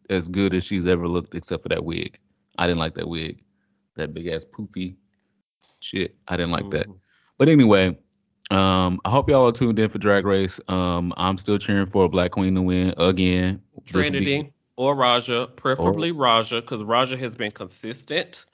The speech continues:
Speaker 1: Mm-hmm.
Speaker 2: Uh, Trinity has won a lot of challenges, but I don't like Trinity's attitude when it comes to people
Speaker 1: Hold up,
Speaker 2: bringing
Speaker 1: Trinity
Speaker 2: her
Speaker 1: is
Speaker 2: up.
Speaker 1: my friend, and we not doing that.
Speaker 2: That's 'cause Trinity your friend. She's on national T V. I can give my opinion about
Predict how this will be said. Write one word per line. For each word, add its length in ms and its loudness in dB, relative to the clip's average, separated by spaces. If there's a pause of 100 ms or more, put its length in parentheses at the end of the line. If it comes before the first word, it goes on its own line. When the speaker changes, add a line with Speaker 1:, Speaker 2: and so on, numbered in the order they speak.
(360)
Speaker 1:
Mm-hmm. 280 -6 (920)
Speaker 2:
Uh, 500 -2
Trinity 500 0
has 260 0
won 200 0
a 60 2
lot 180 2
of 80 -2
challenges, 720 -2 (720)
but 460 0
I 80 4
don't 160 0
like 160 2
Trinity's 640 -2 (240)
attitude 720 -4
when 200 -4
it 80 -4
comes 360 -4
to 200 -4
people 360 0
Speaker 1:
Hold 140 6
up, 100 0
Speaker 2:
bringing 160 -4
Speaker 1:
Trinity 300 0
Speaker 2:
her 60 4
Speaker 1:
is 80 4
Speaker 2:
up. 40 -6
Speaker 1:
my 160 2
friend, 600 2 (240)
and 120 0
we 120 0
not 220 2
doing 260 -2
that. 260 -6 (880)
Speaker 2:
That's 180 -4
'cause 120 -2
Trinity 260 6
your 160 6
friend. 380 4
She's 260 2
on 180 6
national 300 2
T 140 -4
V. 280 -4
I 200 2
can 240 -10
give 140 -4
my 140 0
opinion 280 -6
about 300 -6